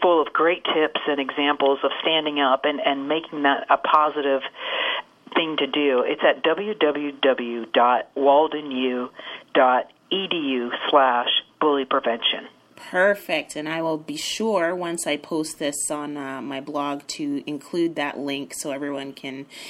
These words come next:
Speaker 2: can grab it and get onto it. Because, of course, as it, I'm going to remind everyone again, October is Bullying Prevention Month. So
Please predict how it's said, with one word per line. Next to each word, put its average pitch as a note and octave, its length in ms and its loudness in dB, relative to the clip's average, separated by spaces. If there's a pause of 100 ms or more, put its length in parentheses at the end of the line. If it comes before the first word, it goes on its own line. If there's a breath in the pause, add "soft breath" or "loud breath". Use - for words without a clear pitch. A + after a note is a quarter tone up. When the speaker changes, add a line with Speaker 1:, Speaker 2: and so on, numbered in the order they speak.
Speaker 2:
can D#3+ 200 -6
grab D3 340 -2
it C#3+ 120 -4
and C#3+ 180 -8
get C#3 140 -6
onto C#3+ 400 -8
it. C#3 120 -4
Because, G3+ 460 -2
of F3+ 80 -6
course, A3+ 400 -2
as D3+ 220 -4
it, D3+ 200 -4
I'm D3+ 220 -6
going D3 140 -4
to D3 60 -6
remind E3 360 -2
everyone E3 300 -4
again, D3+ 320 -4 (320 loud breath)
October F#3 720 -4
is D3+ 180 -4
Bullying F3 640 -4
Prevention D#3 580 -8
Month. B2+ 220 -10
So C#3 340 -4